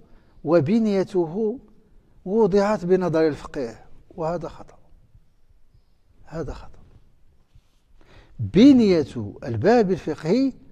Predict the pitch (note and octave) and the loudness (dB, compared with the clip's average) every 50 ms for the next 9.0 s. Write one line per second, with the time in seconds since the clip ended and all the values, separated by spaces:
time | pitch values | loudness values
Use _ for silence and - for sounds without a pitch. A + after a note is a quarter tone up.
0 | - - A#2 B2+ D#3+ F3 D#3 E3+ D#3+ C#3 C3+ D3+ D#3 D3 C#3+ C3 F3 F3 E3+ D3+ | -20 -8 -2 0 0 0 0 -2 -4 -6 -6 -6 -6 -6 -8 -8 -8 -8 -8 -6
1 | D#3 D#3+ D#3 D#3+ F3 G3+ G3 - - - - - - - - A#2 B2 - - B2+ | -6 -4 -4 -4 -4 -6 -10 -14 -20 -20 -20 -20 -20 -14 -12 -12 -10 -10 -10 -10
2 | C#3+ D3+ - G#2 G2+ - - - - - - - - - - - - - _ - | -10 -10 -14 -16 -18 -20 -20 -20 -20 -20 -20 -20 -20 -20 -20 -20 -20 -20 _ -20
3 | - - - _ _ _ _ _ _ _ _ _ _ - - - - - - - | -20 -20 -20 _ _ _ _ _ _ _ _ _ _ -20 -20 -20 -20 -20 -20 -20
4 | - - C#3+ E3 G3 A3 G3 A#3+ B3+ A#3 F#3+ G3 - - - F3 D3 C#3+ F3+ D#3+ | -8 -2 0 2 2 4 6 6 6 6 4 2 0 0 0 0 0 0 -2 -2
5 | F3+ G#3+ A#3+ C#4 C#4 - - - - - - - - _ _ _ _ _ - - | 0 0 0 -2 -4 -8 -16 -20 -20 -20 -20 -20 -20 _ _ _ _ _ -20 -20
6 | - - - - - - F3+ G3 G3+ G3 F3 D3+ F3 F#3 E3+ F#3 F3 E3+ E3+ A3+ | -20 -20 -20 -18 -8 -4 -2 -2 0 0 0 0 0 0 0 0 0 2 4 4
7 | A#3 A3 - G3+ E3+ F3 F3 F3+ E3+ F#3 F3+ D3+ E3 F#3 G#3+ G#3+ G#3 G#3 E3+ A#2+ | 4 4 2 -2 -4 -2 -2 -2 0 2 2 2 2 2 2 2 2 0 0 0
8 | - C#3 A3 B3+ C4+ A#3+ - A3+ F#3+ F#3 F3+ D3 A2 B2 B2+ C3 B2 A#2 A2+ F#2+ | 0 0 2 2 2 2 2 0 0 0 0 -2 -2 0 0 0 0 -2 -4 -8